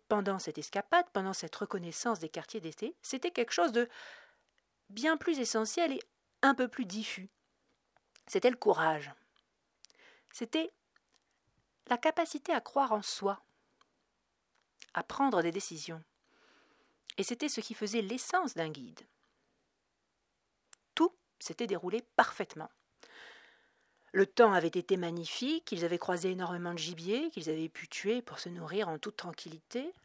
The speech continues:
Les nouvelles de la tribu étaient bonnes, ils n'avaient croisé aucun humain, ni aucun imprévu, et ils avaient profité pleinement de ce petit moment entre père et fils, de l'ivresse du grand air,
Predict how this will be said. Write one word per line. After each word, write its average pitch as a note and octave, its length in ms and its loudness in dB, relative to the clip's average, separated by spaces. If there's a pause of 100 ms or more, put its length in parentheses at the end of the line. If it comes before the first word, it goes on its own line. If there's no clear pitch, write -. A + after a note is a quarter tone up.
(120)
Les F3+ 80 -6
nouvelles G#3 260 6
de F#3 60 -4
la F3+ 100 2
tribu F#3 280 -4
étaient F3 180 0
bonnes, G#3+ 380 -2 (600)
ils E3 100 -10
n'avaient E3 220 -2
croisé F3 440 -2 (120)
aucun A#3 420 2
humain, F#3+ 400 -4
ni G3+ 140 0
aucun F#3 340 2
imprévu, E3 500 -8 (760)
et D#3 60 -6
ils D#3+ 140 -6
avaient E3+ 180 -2
profité - 420 -10
pleinement F#3 500 -4 (920)
de E3 80 -8
ce E3+ 120 -6
petit - 180 -8
moment F3 280 -6
entre E3+ 180 -12
père D3+ 220 -8
et D3+ 80 -12
fils, - 500 -14 (380)
de D3+ 80 -8
l'ivresse D#3+ 320 -6
du D#3+ 100 -8
grand D#3 320 -6
air, D#3 460 -6